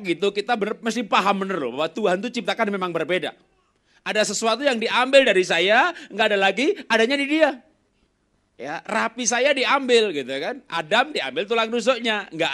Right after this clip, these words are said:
ada lagi, adanya di Hawa. Nah, sekarang kita teliti, apa sih yang diambil dari laki-laki gitu ya? Apa yang me-, ada di laki-laki, apa yang ada di wanita? Waduh, banyak banget, nggak ada akan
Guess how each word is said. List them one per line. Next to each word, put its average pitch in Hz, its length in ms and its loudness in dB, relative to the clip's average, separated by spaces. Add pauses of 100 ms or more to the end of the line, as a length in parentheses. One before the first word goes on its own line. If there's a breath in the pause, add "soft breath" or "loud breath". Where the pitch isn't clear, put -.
(120)
ada 156 80 0
lagi, 190 400 -2
adanya 131 640 -4 (240 soft breath)
di 180 100 -2
Hawa. 165 600 2 (360)
Nah, 117 120 -14
sekarang 151 200 -6
kita 220 240 -2
teliti, 233 520 -2 (200 soft breath)
apa 226 240 -4
sih 277 120 -2
yang 240 120 2
diambil 202 400 2
dari 180 480 4
laki-laki 170 680 0
gitu 127 200 -8
ya? 196 280 -2 (360 loud breath)
Apa 220 240 -2
yang 208 240 0
me-, 196 120 -4
ada 190 600 2
di 190 320 -2
laki-laki, 170 680 -2 (160 loud breath)
apa 175 360 0
yang 190 160 2
ada 185 200 -2
di 185 120 -2
wanita? 185 640 0 (600)
Waduh, 156 640 2
banyak 131 320 -4
banget, 120 320 -4
nggak 127 240 -6
ada 135 80 -6
akan 135 160 -8